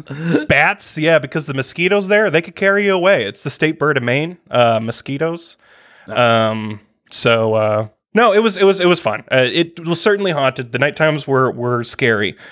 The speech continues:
uh, but the daytimes were very relaxed. There was not a lot of cell service out there, so I was forced to disconnect. I got to go on a lobster boat and catch some lobsters.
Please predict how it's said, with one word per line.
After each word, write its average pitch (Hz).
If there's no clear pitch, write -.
uh, 113
but 120
the 123
daytimes 123
were 117
very 110
relaxed. 104
There 117
was 113
not 117
a 117
lot 113
of 104
cell 117
service 107
out 107
there, 101
so 101
I -
was 120
forced 160
to -
disconnect. 120
I 120
got 131
to -
go 127
on 131
a 120
lobster 123
boat 127
and 120
catch -
some 110
lobsters. 113